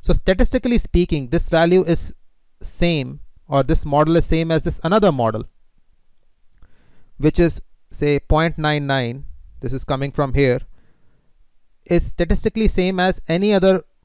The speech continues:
point you draw from this interval. So say one point two also lies in this interval.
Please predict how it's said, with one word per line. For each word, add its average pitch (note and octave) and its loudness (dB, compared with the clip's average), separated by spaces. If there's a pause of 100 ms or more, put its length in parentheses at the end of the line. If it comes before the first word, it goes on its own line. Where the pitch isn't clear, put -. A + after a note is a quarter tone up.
(120)
point D#3+ 6
you D#3 4
draw C#3 4
from D3 2
this C#3 0
interval. A#2 0
So - -6
say D#3+ 2
one D3+ 0
point F3+ 2
two E3+ 4
also D3+ 6
lies C#3+ 2
in B2+ -6
this C3 -2
interval. A#2+ -4